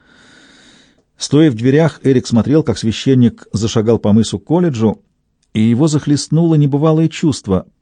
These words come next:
Оно словно вывернуло его наизнанку, а во рту появился горький привкус желчи.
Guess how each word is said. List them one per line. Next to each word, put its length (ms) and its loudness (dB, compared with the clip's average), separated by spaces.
Оно 240 2
словно 380 2
вывернуло 600 2
его 200 2
наизнанку, 760 2
а 120 0
во 140 2
рту 220 -2
появился 520 -2
горький 420 -2
привкус 380 -4
желчи. 500 -4